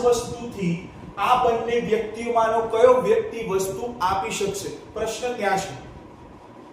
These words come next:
ઓકે, પાંચ વસ્તુ તો ઓકે, પણ વસ્તુની અંદર શું લેવાનું છે એ પ્રશ્ન થાય. તો કેરોસીન અને કરિયાણાવાળામાંથી કોઈ પણ વસ્તુ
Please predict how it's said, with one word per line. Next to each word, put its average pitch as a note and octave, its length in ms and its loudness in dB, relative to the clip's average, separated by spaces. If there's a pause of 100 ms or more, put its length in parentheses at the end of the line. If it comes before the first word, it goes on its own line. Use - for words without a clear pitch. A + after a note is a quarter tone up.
(1080)
ઓકે, E3 220 4 (560)
પાંચ D#3 280 0 (120)
વસ્તુ A3+ 340 -4
તો B3 200 6
ઓકે, - 240 0 (360)
પણ E3 220 2
વસ્તુની B3+ 720 0
અંદર A#3 260 4
શું B3 320 -2
લેવાનું G3+ 480 4
છે - 100 -6 (500)
એ A#3 100 0
પ્રશ્ન A3+ 300 0 (100)
થાય. G#3+ 160 0
તો A3 80 -4 (100)
કેરોસીન A#3 640 -4
અને G#3+ 220 -4
કરિયાણાવાળામાંથી G#3+ 1120 0
કોઈ G3 240 0
પણ A3 220 -2
વસ્તુ G3+ 260 -8